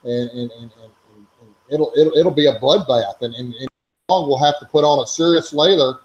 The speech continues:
uh, of, of protection because, um, um, now until the two thousand sixteen kickoff, it, it'll be a long twelve months for sure for him.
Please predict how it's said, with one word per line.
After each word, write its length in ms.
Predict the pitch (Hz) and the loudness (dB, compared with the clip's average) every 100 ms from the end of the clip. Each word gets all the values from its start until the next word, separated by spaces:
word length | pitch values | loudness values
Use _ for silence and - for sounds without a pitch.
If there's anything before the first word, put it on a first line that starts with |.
| _ _ _ | _ _ _
uh, 320 | 131 131 127 127 | -6 -6 -6 -8
of, 100 | 120 | -4
of 160 | 135 123 | -2 0
protection 420 | 175 190 139 123 | 0 0 -4 -2
because, 500 | 120 127 135 127 113 | -4 2 4 4 2
um, 360 | 127 123 117 113 _ _ - | 2 2 0 -6 _ _ -6
um, 280 | 120 113 120 - _ - | -4 -4 -8 -14 _ -4
now 260 | 139 160 | 0 2
until 260 | 165 139 165 | 0 2 0
the 140 | 135 | 2
two 160 | - 170 | 2 4
thousand 380 | 160 156 156 127 | 4 2 0 -4
sixteen 480 | 170 165 - 143 123 | -4 -4 -4 -4 -4
kickoff, 480 | 190 147 127 123 | -4 0 0 2
it, 180 | 143 156 | 0 0
it'll 140 | 170 165 | 0 2
be 140 | 139 | 2
a 60 | 123 | 2
long 580 | 120 143 156 160 156 | 2 2 2 2 -2
twelve 440 | - 170 156 151 143 | -4 0 2 0 0
months 320 | 156 123 - | -2 -4 -10
for 100 | 123 | -20
sure 280 | - 160 143 | -4 -2 -2
for 320 | - 120 104 | -2 -6 -6
him. 100 | 98 | -14